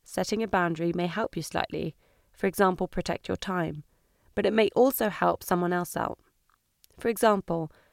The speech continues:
helping a friend with an outreach program. In these situations, we may choose to bend those boundaries to support those around us,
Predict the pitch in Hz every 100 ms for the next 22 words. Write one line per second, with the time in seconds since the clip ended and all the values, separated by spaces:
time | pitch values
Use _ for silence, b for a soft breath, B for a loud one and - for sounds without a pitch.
0 | b 233 247 294 196 - 196 180 180 190
1 | 196 139 175 - - 170 175 165 165 156
2 | _ _ _ _ _ _ - 214 226 277
3 | - - 233 175 - 165 170 - 190 180
4 | 175 - - 240 - - 196 196 196 185
5 | - 165 160 160 165 151 - - 180 -
6 | 175 - 160 175 165 170 160 - 147 -